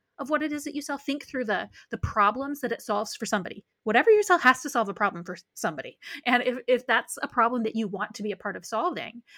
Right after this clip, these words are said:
um, y-, that can help you kind of get up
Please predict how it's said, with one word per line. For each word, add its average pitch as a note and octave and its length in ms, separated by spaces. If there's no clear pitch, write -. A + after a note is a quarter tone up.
um, G3 340
y-, G#3 160
that A3 200
can A#3 140
help G#3+ 240
you F#3+ 200
kind G3 200
of F3+ 100
get F#3 140
up - 140